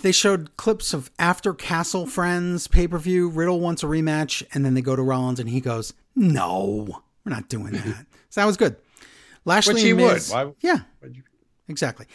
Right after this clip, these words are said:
Speaker 1: Lashley and Miz walking split screen. Next week, the only thing they have booked for Raw is Edge versus Dominic.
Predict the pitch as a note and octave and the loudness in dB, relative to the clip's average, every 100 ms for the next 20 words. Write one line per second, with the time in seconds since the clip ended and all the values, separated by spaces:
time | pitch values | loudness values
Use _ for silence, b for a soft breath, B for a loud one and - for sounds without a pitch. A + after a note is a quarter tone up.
0 | B _ F#3 G3 A3+ G3+ E3+ E3+ D3 D3 | B _ 0 0 0 0 0 -2 0 0
1 | D3 E3 D3 - D3 C#3+ - D3 C#3+ C3+ | 0 -2 -4 -4 -6 -6 -4 0 0 -2
2 | b b - F#3+ - G#3 G#3 - _ _ | b b -4 -2 0 0 -2 -4 _ _
3 | _ C3 _ D#3 E3+ F#3 F3+ F3 D#3 C#3 | _ -20 _ -2 0 0 0 -2 -4 -6
4 | - - D#3+ E3+ D#3 C#3 C#3 C#3+ C#3+ D3 | -10 -8 -2 2 2 0 -2 -4 -4 -4
5 | D3 C3 D3+ D#3 C#3+ G2+ - | -4 -4 -2 0 -2 -6 -12